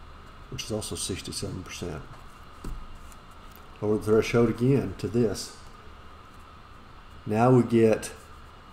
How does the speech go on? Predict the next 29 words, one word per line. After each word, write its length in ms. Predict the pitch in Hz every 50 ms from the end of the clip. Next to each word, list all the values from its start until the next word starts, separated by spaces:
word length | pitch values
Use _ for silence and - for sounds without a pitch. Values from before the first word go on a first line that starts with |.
| - - - - - - - - - - -
three 220 | 117 123 131 131
cats 500 | 131 131 - 123 117 113 113 110 - -
and 80 | 113 104
a 60 | 98
dog. 560 | 90 120 123 135 117 104 98 95 92 95 92 - - - - - - - - -
So 120 | - - 101
our 60 | -
true 240 | - - 135 135 135
positive 500 | - 120 117 113 113 - - 107 98 98
value 400 | 110 107 120 127 117 110 104 98
is 120 | - -
three, 540 | - - 113 110 110 110 110 110 110 107 104 - - -
false 200 | - 110 107 101
positive 600 | - - - 104 104 101 101 92 - 98 95 -
is 160 | - 90 92 101
one, 480 | 113 127 131 127 127 127 123 120 120 120 - - - - - -
false 260 | - 104 101 - -
negative 440 | 113 110 110 110 107 101 104 92 92
is 100 | 92 87
zero 420 | - 95 113 135 143 135 117 107
now, 480 | 98 95 90 90 90 95 113 120 - - - - - - _ _ - - - - - - - - - - - - - - - - - - - - - - - _ - - - - - - -
right? 200 | - 92 98 107
Because 200 | - - 110 101
there's 140 | 104 - -
no 180 | 117 113 113
cats 460 | 110 - - 113 113 110 - - -
that 100 | - -
were 100 | - 104
misclassified, 1000 | 107 107 113 113 - - - 123 123 123 123 - - 104 95 95 98 101 107 -